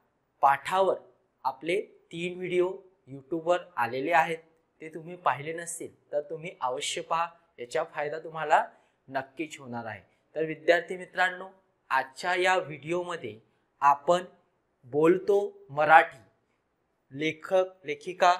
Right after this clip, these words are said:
डॉक्टर निलिमा गुंडी यांनी हा पाठ लिहिलेला आहे. या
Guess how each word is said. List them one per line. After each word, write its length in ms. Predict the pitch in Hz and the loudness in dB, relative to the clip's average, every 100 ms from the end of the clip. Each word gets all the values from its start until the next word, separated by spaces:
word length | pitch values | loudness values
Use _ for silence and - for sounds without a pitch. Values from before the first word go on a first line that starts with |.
| - _ _ | -2 _ _
डॉक्टर 540 | 143 139 - 180 180 180 | -2 -2 2 2 2 -2
निलिमा 420 | 135 131 143 165 | -12 -10 2 2
गुंडी 680 | 170 160 143 110 _ _ 127 | 2 -6 -12 -20 _ _ -4
यांनी 340 | 131 135 170 | -4 -4 -12
हा 180 | 175 175 | -10 -8
पाठ 400 | - 151 156 - _ _ _ | -2 0 0 -4 _ _ _
लिहिलेला 400 | 127 131 143 151 | -14 -8 -2 6
आहे. 260 | 160 160 160 _ _ _ 131 | 6 4 -6 _ _ _ 2
या 260 | 160 185 | 8 8